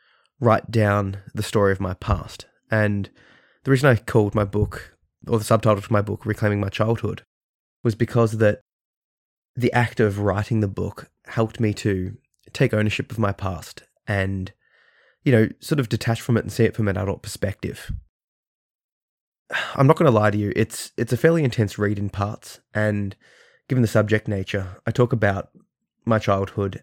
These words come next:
and what it was like growing up with a father that was a drug addict and a drug dealer. Now,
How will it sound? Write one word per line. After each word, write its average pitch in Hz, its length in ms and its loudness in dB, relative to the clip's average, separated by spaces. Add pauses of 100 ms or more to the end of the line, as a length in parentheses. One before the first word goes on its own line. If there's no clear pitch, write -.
and 98 500 -4 (480)
what 160 100 4
it 139 40 4
was 113 120 0
like 110 220 4
growing 104 320 2
up 101 240 -4 (360)
with - 380 -4 (140)
a 107 80 0
father 101 360 0
that 101 200 -2
was 98 420 -6
a 107 80 -4
drug 101 240 2
addict 98 420 -4 (100)
and 101 160 0
a - 40 -8
drug 98 260 -2
dealer. 104 380 -2 (1300)
Now, 110 340 4